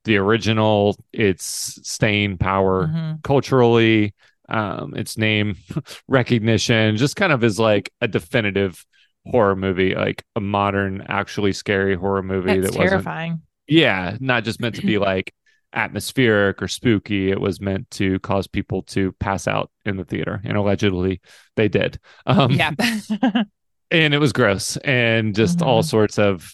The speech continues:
Speaker 1: um, like, indelible moments from the original. So, like, did that make you, I mean, but that was fifty years ago, and there's
Speaker 2: Yeah.
Speaker 1: been a lot of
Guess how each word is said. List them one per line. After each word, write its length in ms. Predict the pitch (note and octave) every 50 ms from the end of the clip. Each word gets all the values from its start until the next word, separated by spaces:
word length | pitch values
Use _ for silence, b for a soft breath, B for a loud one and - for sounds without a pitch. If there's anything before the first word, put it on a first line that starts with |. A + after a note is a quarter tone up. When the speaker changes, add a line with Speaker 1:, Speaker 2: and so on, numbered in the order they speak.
| - -
Speaker 1:
um, 460 | B2 A2+ G2+ G2+ F#2+ F#2+ F#2+ F#2 F2 _ _ _ _ _ _ _ _ _ _ _ _ _ _
like, 340 | A#2+ A2 F#2+ G2+ - - - _ _ _ _ _ _ _ _ _ _ _ _ _ G2+ C3 C3 - - - F#2 - -
indelible 800 | - D3 C#3+ A#2 B2+ A2+ G#2 G2+ G2+ F#2 G2+ F#2+ F#2+ F#2 - - _ _
moments 640 | - A#2 G#2+ F#2+ F#2 F#2 F#2 F#2 F#2 - - - - -
from 240 | - B2 G#2+ G2+ F#2+
the 80 | G2
original. 560 | F#2+ F#2+ F#2+ G2 F#2+ - - G2 F#2+ F#2+ F#2+ F#2
So, 480 | - - A#2 A2 A2 A2 G#2+ A2 - _ _ _ _ _ _ _ _ _ _ _
like, 340 | - A#2+ A2+ A2 G#2+ - - _ _ _ _ -
did 140 | - A#2 A#2+
that 180 | D3 E3 F3 D#3+
make 300 | D#3 D#3+ E3 D#3 - -
you, 140 | F3+ F3+ -
I 80 | C#3
mean, 160 | C3 C3 B2
but 80 | A2+ B2
that 80 | C3 D3
was 140 | C3+ -
fifty 280 | - D3 A#2 - - G#2+
years 280 | G2 G2 G2 G#2 - -
ago, 360 | - - F2+ E2 F2+ G#2+ A2
and 180 | A2+ G#2+ G#2
there's 140 | G2+ G2+ F#3+
Speaker 2:
Yeah. 160 | F3 D#3 C3+
Speaker 1:
been 80 | A#2 G2+
a 60 | G2+
lot 200 | G2 G2+ G2+ G2
of 180 | G2 F#2+ -